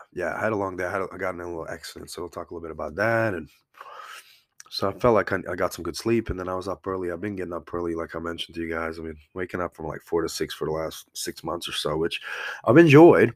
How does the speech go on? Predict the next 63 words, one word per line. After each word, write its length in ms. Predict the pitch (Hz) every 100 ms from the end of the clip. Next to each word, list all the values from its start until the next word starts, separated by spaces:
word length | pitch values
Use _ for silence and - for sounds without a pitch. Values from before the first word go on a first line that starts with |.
| _ _ _ _ _ -
Uh, 160 | 95 95
it's, 220 | 98 -
it's 120 | 117
just 220 | 147 156
a 40 | 95
blessing, 480 | 90 101 107 87 90
you 120 | 87
know, 100 | 85
driving 300 | 87 92 92
around 180 | 90 87
nine, 200 | 87 82
ten 180 | 87
o'clock 280 | 78 82 80
in 60 | 80
the 60 |
morning, 300 | 78 82 82
like, 200 | 76 -
you 60 | 73
felt 200 | - 67
like 140 | -
you've 140 | 73 71
accomplished 640 | - - 82 - - -
so 180 | - 78
much. 600 | 73 - - - - - _ _ _ _ _ - - - - - _ _
It's 100 | 87
just, 180 | - -
like, 140 | 82
a 40 | -
feeling. 400 | 90 82 60 60
I 60 |
don't 140 | 87 73
know. 100 | 55
It's 200 | 69 -
just 200 | - -
odd 320 | 71 - -
for 140 | -
me. 160 | 50 50
<laughs> 40 | - - - - - - - - - - - - - - _ _ -
You 80 | -
know, 80 | 80
I'm, 80 | 80
like, 120 | 76
literally 260 | 82 78 76
driving 300 | 78 78 76
people 260 | 76 78
to 60 | 73
work 320 | 76 76 -
with 100 | 60
Lyft 260 | 71 69 -
at 100 | -
times. 340 | - - -
I'm 100 | 50
like, 140 | 50 -
"Man, 220 | 90 80
I'm 100 | 90
ready 160 | 78 78
to 60 |
go 160 | 78 78
home," 400 | 90 107 95 85
you 80 | 85
know, 140 | 85
and 140 | 87
they're 140 | 85